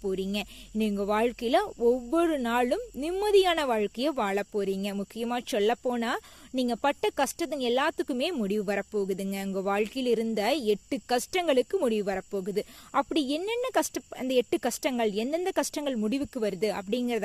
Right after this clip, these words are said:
பத்தி தாங்க நம்ம இன்னைக்கு இந்த வீடியோ பதிவுல பார்க்க போறோம். முதலாவதாக முடிவுக்கு வரக்கூடிய கஷ்டம், மார்ச் முடிவுக்குள் பார்த்தோம்னா, முதலாவதான கஷ்டம் என்ன? கடன் பிரச்சனை. கடன் பிரச்சனை, கடன் பிரச்சனை, உங்க வாழ்க்கையில இருந்த மாதிரி கடன் பிரச்சனை யார் வாழ்க்கையிலும் இருக்காதீங்க.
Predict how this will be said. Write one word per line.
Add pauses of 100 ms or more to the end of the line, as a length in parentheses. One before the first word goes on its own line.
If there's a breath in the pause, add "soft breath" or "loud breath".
பத்தி
தாங்க
நம்ம
இன்னைக்கு
இந்த
வீடியோ
பதிவுல
பார்க்க
போறோம். (300 loud breath)
முதலாவதாக
முடிவுக்கு
வரக்கூடிய
கஷ்டம்,
மார்ச்
முடிவுக்குள்
பார்த்தோம்னா, (380 loud breath)
முதலாவதான
கஷ்டம்
என்ன?
கடன்
பிரச்சனை. (340 loud breath)
கடன்
பிரச்சனை,
கடன்
பிரச்சனை,
உங்க
வாழ்க்கையில
இருந்த
மாதிரி
கடன்
பிரச்சனை
யார்
வாழ்க்கையிலும்
இருக்காதீங்க.